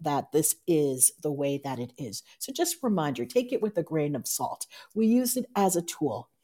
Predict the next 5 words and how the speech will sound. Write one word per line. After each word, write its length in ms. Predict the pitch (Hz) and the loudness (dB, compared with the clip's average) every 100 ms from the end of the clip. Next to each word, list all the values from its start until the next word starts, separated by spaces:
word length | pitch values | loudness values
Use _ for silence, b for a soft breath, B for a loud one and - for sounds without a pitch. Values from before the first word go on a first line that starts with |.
| B B B B - | B B B B 2
So 200 | 233 214 | 6 6
tomorrow 580 | 220 233 233 262 262 | 6 4 4 4 4
we 240 | 214 208 185 | 4 2 0
have 260 | 202 190 180 | 0 0 0
Uranus, 640 | 185 180 175 170 170 - | 2 4 4 2 2 0